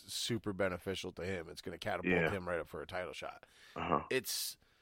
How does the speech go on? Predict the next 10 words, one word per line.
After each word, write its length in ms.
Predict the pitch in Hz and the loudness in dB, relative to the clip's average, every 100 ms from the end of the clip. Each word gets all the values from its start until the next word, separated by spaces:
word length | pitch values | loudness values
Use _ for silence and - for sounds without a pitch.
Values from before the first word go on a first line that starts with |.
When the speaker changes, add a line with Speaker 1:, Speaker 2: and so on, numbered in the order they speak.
| _ _ _ - | _ _ _ 2
Speaker 1:
it, 180 | 139 120 - | 4 4 4
it's 180 | 143 | 4
a 80 | 135 | 6
lateral 560 | 117 120 143 143 143 139 | 6 12 12 12 8 8
move 640 | 131 135 139 135 135 123 - - _ _ _ - | 6 2 4 4 2 0 -6 -20 _ _ _ 2
with 160 | 127 | 6
a 60 | 113 | 8
lot 240 | 110 113 | 10 10
of 100 | 107 | 8
risk 500 | 95 117 110 98 - | 4 6 6 4 -2